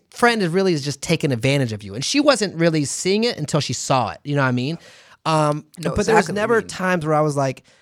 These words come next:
Speaker 1: I'm the type of person where I can try to get along with anybody. You know what I mean? I, I, I, at least I can try. And I don't know what the fuck they
Speaker 2: Yes.
Speaker 1: say about me behind my back, but to my
Speaker 2: <laughs>
Speaker 1: face, they're nice. Um,
Speaker 2: I think all you can do is try. Like,
Speaker 1: That's a,
Speaker 2: if there
Speaker 1: yeah.
Speaker 2: was a team I could be
Speaker 1: Yeah.
Speaker 2: on, I wanna be on team try.
Speaker 1: Team try. Um, but that, I, I think that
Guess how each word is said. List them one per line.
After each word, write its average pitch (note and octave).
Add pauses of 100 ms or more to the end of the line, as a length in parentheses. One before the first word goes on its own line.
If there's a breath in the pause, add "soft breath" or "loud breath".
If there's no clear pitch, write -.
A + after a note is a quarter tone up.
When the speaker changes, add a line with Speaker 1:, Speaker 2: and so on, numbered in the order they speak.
(160 soft breath)
Speaker 1:
I'm C4+
the D#4
type A#3
of -
person E3
where D3+
I D3
can C#3+
try D3+
to B2+
get B2
along A2+
with G#2
anybody. F#2
You C#3
know C3+
what B2+
I B2
mean? B2
I, A#2+
I, A#2+ (280)
I, D3
at D#3
least F#3
I C#3
can C3
try. G#2
And C#3+
I D3
don't D3
know C3
what A#2
the F3
fuck D#3
they D#3
Speaker 2:
Yes. -
Speaker 1:
say C3
about A#2
me A#2
behind A2
my G#2
back, D3+ (220 loud breath)
but C4
to A#3+
my C#3+
Speaker 2:
<laughs> C4
Speaker 1:
face, A3+
they're C3
nice. F#2 (300 soft breath)
Um, D#3
Speaker 2:
I A#3+
think G4
all B3+
you C4
can D#3
do D#3
is -
try. -
Like, D#3
Speaker 1:
That's E3+
a, -
Speaker 2:
if -
there A#3+
Speaker 1:
yeah. C#4
Speaker 2:
was C4
a A#3+
team A3+
I G#3
could D3+
be G#3+
Speaker 1:
Yeah. G#3
Speaker 2:
on, F3+
I F3
wanna F3+
be F3
on D3+
team D#3+
try. C#3+
Speaker 1:
Team G#3+
try. G2+ (380 soft breath)
Um, C#3
but F3
that, -
I, G3
I -
think C4
that G3